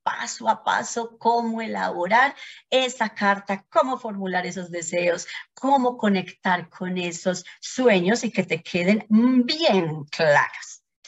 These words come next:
Ok, y en esta forma de ver la vida, que es diferente a lo usual, vamos al siguiente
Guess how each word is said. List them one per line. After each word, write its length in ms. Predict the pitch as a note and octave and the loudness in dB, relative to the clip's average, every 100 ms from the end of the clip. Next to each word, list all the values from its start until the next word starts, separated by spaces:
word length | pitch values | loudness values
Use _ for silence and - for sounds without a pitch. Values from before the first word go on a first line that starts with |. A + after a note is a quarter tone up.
| - | -2
Ok, 180 | B3 F#4 G#3 C#3 - _ | 0 4 2 0 -8 _
y 120 | D#3 | -6
en 220 | D3+ D3 G#3+ | -2 -2 -2
esta 560 | C#4+ C#4+ - - C4 | -4 -6 -14 -10 -10
forma 880 | - _ - C#4+ G3 E3 D3+ C#3+ C3+ | -10 _ 2 4 4 0 0 0 -2
de 140 | D#3 | -4
ver 240 | D3+ D#3 D#3 | -6 -6 -4
la 220 | E3 G#3+ | -2 0
vida, 360 | C#4 F3 D#3+ - - _ _ | 0 -2 -2 -6 -14 _ _
que 120 | D#3+ | -6
es 100 | D#3+ | -2
diferente 840 | F#3 G3+ F3+ F3 F3 C#3+ C#3 D#3 - - | 0 0 -2 0 0 0 -2 -6 -4 -2
a 60 | A3+ | -2
lo 300 | A#3 B3 - | -2 -6 -4
usual, 760 | C#4 C#4 - C#4 A3+ F3 A#3 - _ _ _ | -6 -6 -8 0 4 4 0 -10 _ _ _
vamos 360 | E3 E3+ F3+ A3+ | -4 -2 -2 -2
al 80 | |
siguiente 760 | - E3+ F3 E3 D3+ - F#3+ - | -2 -4 -2 -4 -4 -2 -2 -4